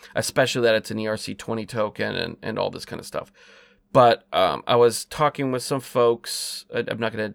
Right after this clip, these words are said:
you know, name them. It's not like I'm trying to name drop or be cryptic, <laughs> pun intended, uh, about this. But, you know, a, a little bit more discussion, put a little bit more context on it. Um,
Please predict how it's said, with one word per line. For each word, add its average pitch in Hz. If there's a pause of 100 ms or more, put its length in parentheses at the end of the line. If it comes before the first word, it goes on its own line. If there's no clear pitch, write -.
(160)
you 113
know, 104
name 110
them. 107
It's -
not 110
like -
I'm 90
trying -
to -
name 98
drop -
or -
be -
cryptic, - (440)
<laughs> -
pun -
intended, - (480)
uh, 131
about 123
this. 117
But, 117 (380)
you 135
know, 123
a, 90
a -
little 156
bit 151
more 135
discussion, 156
put 156
a 127
little 131
bit 120
more 107
context 123
on 120
it. -
Um, 107